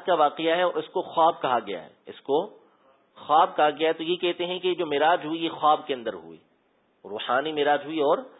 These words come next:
خواب کے اندر ہوئی۔ اس کا جواب آگے قاضی اعظم مالکی رحمۃ اللہ تعالی علیہ ذکر کر رہے ہیں۔ اور اسی طرح حضرت عائشہ رضی اللہ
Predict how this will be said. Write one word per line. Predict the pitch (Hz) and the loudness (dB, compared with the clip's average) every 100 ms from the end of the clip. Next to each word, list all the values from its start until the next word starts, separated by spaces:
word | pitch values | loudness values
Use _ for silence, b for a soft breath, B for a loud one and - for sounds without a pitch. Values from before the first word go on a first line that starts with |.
| b b _ | b b _
خواب | - 139 160 - | 0 2 2 0
کے | 160 | -6
اندر | 156 127 | -2 -4
ہوئی۔ | 110 123 165 B B - | -4 -10 -10 B B -18
اس | - | -4
کا | 165 | -2
جواب | 143 156 185 160 | 0 2 4 2
آگے | 160 | 0
قاضی | 160 147 147 147 | 0 -2 0 -2
اعظم | 139 | -2
مالکی | 131 127 135 | -4 -6 -6
رحمۃ | 127 120 120 | -10 -12 -14
اللہ | 127 123 127 127 | -4 -4 -4 -8
تعالی | 113 | -4
علیہ | 117 - - | -4 -6 -12
ذکر | 104 120 120 | -14 -10 -10
کر | 107 135 | -6 -8
رہے | 98 98 | -8 -14
ہیں۔ | 98 110 - _ B B B B B | -14 -16 -16 _ B B B B B
اور | - 147 | 0 0
اسی | 185 - 226 | -2 -6 -2
طرح | 208 190 190 139 | 2 2 0 -2
حضرت | 151 190 190 180 | -2 0 0 0
عائشہ | 147 175 - 202 196 160 | 0 0 0 2 2 0
رضی | 160 165 | -2 -6
اللہ | 156 160 | 0 -2